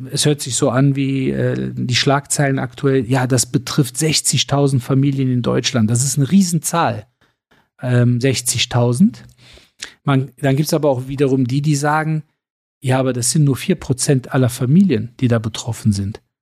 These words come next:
Die können das ab-, die können das wegstecken. Und wer,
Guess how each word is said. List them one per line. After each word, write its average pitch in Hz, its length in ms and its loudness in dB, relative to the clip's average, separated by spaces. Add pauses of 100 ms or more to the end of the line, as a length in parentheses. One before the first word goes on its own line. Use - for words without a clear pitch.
(440)
Die 117 200 2
können 147 220 0
das 156 140 0
ab-, 160 260 -8
die 123 140 -4
können 147 180 2
das 151 160 0
wegstecken. 123 600 -2 (540)
Und 135 220 2
wer, 147 140 0